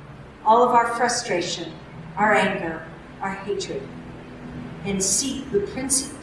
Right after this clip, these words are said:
Peace, Jesus, the pioneer and perfecter of our faith, so that we might rise up and seek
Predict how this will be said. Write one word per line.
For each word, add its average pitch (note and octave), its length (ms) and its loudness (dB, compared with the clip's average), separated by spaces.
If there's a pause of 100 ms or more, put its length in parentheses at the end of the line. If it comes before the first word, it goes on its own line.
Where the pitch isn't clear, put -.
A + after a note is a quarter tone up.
Peace, - 500 -2 (1400)
Jesus, - 920 0 (160)
the G#3+ 100 0 (140)
pioneer C4+ 560 4
and G#3+ 320 2
perfecter E4 720 0
of G#3+ 180 8
our G3 300 6
faith, - 380 -2 (880)
so A#3+ 240 0
that A#3 320 2
we D4 240 0
might A#3 420 4
rise B3+ 640 2
up - 420 4 (1300)
and F#3 100 -4
seek - 300 0